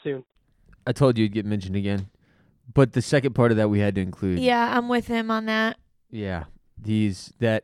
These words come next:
Speaker 2: that, that is,
Speaker 3: Yeah, those
Speaker 2: that
Speaker 3: were
Speaker 2: is,
Speaker 3: the, yeah,
Speaker 2: that is
Speaker 3: those were the best
Speaker 2: correct.
Speaker 3: ones.
Speaker 2: That's the best penultimate and finale.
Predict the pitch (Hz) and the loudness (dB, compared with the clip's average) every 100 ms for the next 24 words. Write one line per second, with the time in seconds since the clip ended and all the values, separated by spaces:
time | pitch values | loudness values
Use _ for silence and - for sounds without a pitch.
0 | - 110 110 - - - - - - _ | -4 -2 0 -2 -12 -20 -20 -20 -20 _
1 | _ _ - - - _ _ - 208 240 | _ _ -20 -20 -20 _ _ -2 0 2
2 | 208 196 214 202 185 - 202 - 208 - | 2 2 0 0 -2 -6 -10 -4 -2 2
3 | 226 226 190 185 - 220 - - - - | 2 2 0 -4 -8 -14 -16 -20 -20 -20
4 | _ - 113 101 - - 104 98 90 - | _ -8 -2 -2 -2 -8 -6 -4 -4 -6
5 | - - _ - 107 95 90 95 87 - | -16 -20 _ -6 -2 -2 -4 -4 -6 -8
6 | - 90 - 87 85 98 101 | -10 -10 -8 -10 -10 -14 -16